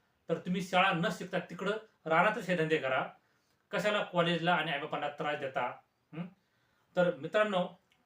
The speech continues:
कुणाची तुमची मुलं असतील, भाऊ असतील, बहीण असतील, तर यांना व्यवस्थित वळण लावा. त्यांना जर खास करून चांगले संस्कार, त्यांना शाळा शिकायची असेल आणि आपलं पुढील जीवन सुखमय आणि समृद्धीचं जगायचं असेल, काही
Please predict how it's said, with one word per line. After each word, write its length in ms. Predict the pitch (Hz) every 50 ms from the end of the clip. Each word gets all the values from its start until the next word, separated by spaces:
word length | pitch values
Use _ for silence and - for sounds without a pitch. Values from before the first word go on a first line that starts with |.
| _ _ _ _ _
कुणाची 340 | 170 175 196 185 175 185 175
तुमची 280 | - 170 160 - 175
मुलं 240 | 156 151 160 160 156
असतील, 280 | 156 - - 175 165 135
भाऊ 200 | 135 139 160 156
असतील, 260 | 151 147 - - -
बहीण 200 | 156 156 156 143
असतील, 360 | 143 - - 165 147 139 - _ _ _ _ _ _
तर 80 | 160 139
यांना 300 | 143 160 160 156 156 156
व्यवस्थित 320 | 156 156 165 160 165 -
वळण 300 | 139 127 151 180 185 180
लावा. 300 | 165 151 143 143 160 - - - _ _ _ _ _ _
त्यांना 200 | - 160 160 156
जर 120 | 147 160 160 - - -
खास 260 | - 175 185 180 -
करून 280 | 170 160 160 165 175 175 - _ _ _ _ _ _ _ _ _ _ _ _ -
चांगले 300 | 147 156 165 175 180 175
संस्कार, 320 | 180 160 156 - - 156
त्यांना 200 | - 165 160 160 160
शाळा 320 | 160 - - 156 160 170
शिकायची 340 | 170 - 175 - 156 151 165
असेल 240 | 165 - 156 160 175 - - _ _ _ _ _ _
आणि 300 | 139 143 156 156 156 170 -
आपलं 420 | 143 139 - 165 160 151 151 151 - _ _ _ _ _ _ _
पुढील 240 | 175 175 196 196 170
जीवन 320 | 151 156 151 156 147 143 143 135 - _ _ _ _ _ _ _ _ _ _ _ _ - - -
सुखमय 320 | - 170 - 190 180 180 170
आणि 280 | 147 147 156 156 165 160 - _ _ _ _ _ _ - - -
समृद्धीचं 440 | 175 160 165 196 175 185 180 165 156
जगायचं 340 | 156 156 156 160 151 156
असेल, 280 | 147 143 - 160 156 165 - _ _ _ _ _
काही 360 | - 147 151 151 151 156 165